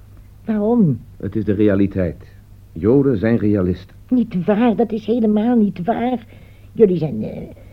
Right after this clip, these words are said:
Speaker 1: mystici en dat, dat werkt de ander op de zenuwen. Dag en nacht zeggen jullie tegen jezelf dat jullie Joden zijn.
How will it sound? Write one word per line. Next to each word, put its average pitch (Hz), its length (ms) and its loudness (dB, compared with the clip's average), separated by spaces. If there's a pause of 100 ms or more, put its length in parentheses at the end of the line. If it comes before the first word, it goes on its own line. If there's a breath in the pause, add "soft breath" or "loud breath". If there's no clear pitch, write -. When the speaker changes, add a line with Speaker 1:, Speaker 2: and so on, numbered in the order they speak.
(220 loud breath)
Speaker 1:
mystici 254 640 -2
en 180 100 4
dat, - 160 -8
dat - 200 -4
werkt 180 260 -2
de - 60 0
ander 165 260 2
op - 160 -4
de 110 80 -8
zenuwen. 233 560 2 (440 loud breath)
Dag 220 300 -4
en 180 280 2
nacht 208 380 -4
zeggen 147 220 -6
jullie 139 260 -4
tegen 147 220 -4
jezelf 143 380 -2
dat - 180 -8
jullie 120 200 -2
Joden 95 360 -8
zijn. 101 300 -10